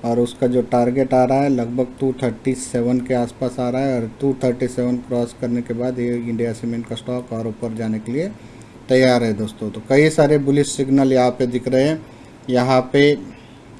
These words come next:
ऐसे stocks को multiple signal, यहाँ पे support से bounce करना, ये एक अच्छा double bottom formation, अभी flag and pole pattern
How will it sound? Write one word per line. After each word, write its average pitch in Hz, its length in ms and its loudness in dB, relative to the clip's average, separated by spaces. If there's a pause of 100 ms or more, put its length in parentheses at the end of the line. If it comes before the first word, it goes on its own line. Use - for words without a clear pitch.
(640)
ऐसे 143 300 4
stocks 143 380 4
को 151 260 4
multiple 139 500 4
signal, 135 600 2 (120)
यहाँ 123 240 2
पे 127 180 -2
support 135 480 0
से 143 200 0 (140)
bounce 127 560 0
करना, 131 560 0 (580)
ये 139 240 6
एक 135 120 0
अच्छा 131 320 2
double 127 320 2
bottom 127 340 2
formation, 131 640 2
अभी 120 240 -2
flag 123 340 0
and 127 220 2
pole 131 160 0
pattern 127 540 0